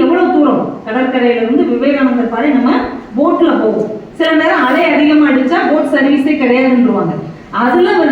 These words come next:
நீந்தி போய் அந்த பாறையில போய் உட்கார்றாரு. நல்லா கே-, ஞாபகம் வச்சுக்கோங்க. இப்ப, இப்ப இருக்கிற அந்த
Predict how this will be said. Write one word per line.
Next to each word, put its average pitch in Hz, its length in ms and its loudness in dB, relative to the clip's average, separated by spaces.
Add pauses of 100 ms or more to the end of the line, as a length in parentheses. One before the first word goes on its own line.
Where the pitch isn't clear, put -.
(100)
நீந்தி 302 320 4 (100)
போய் 349 180 0
அந்த 240 100 2 (100)
பாறையில 233 400 0
போய் 233 180 0
உட்கார்றாரு. - 400 -6 (500)
நல்லா 277 340 2
கே-, 240 220 0
ஞாபகம் 233 280 0
வச்சுக்கோங்க. 214 480 -2
இப்ப, 320 140 -2 (140)
இப்ப 269 180 2
இருக்கிற 302 260 0
அந்த 247 120 2